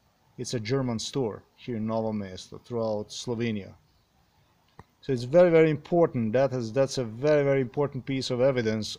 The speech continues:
of cooperation between the Hollywood and Slovenian police, how they cooperated with one another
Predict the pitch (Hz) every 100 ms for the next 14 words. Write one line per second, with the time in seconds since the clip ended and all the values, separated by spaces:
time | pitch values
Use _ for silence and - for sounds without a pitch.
0 | - 117 113 104 - _ _ _ _ _
1 | _ - 143 147 156 151 127 120 131 113
2 | 120 135 120 113 107 135 190 160 120 117
3 | - - 127 123 117 - 127 131 135 123
4 | 110 120 117 139 113 95 - 120 117 117
5 | 120 123 113 139 139 120 104 104 113 110
6 | 113 117 113 123 113 107